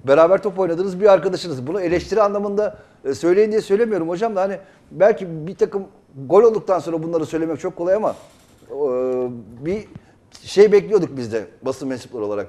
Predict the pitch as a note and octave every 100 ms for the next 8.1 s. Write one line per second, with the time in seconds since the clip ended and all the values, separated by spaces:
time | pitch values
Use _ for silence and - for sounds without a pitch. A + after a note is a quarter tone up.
0 | - C3+ C#3+ D3+ D3 C3+ C3+ C3 B2+ -
1 | - - D3+ E3 D3+ D3+ D#3 D#3 D3+ -
2 | C#3 C3+ A2 - C3+ C#3 C#3 C3 B2 B2
3 | B2 A2+ B2 C3 A#2+ B2+ C3 C#3+ C#3 D#3+
4 | - _ _ C3 C#3+ F3+ D#3 D#3 C#3+ A#2+
5 | A#2+ C#3+ C#3 C#3+ C3+ B2 B2 B2+ - B2+
6 | A2+ - - A#2 C3+ C3 B2 C3 B2 C3+
7 | B2 C3+ C3+ C#3 D#3 C#3 A#2+ A2+ C3 D#3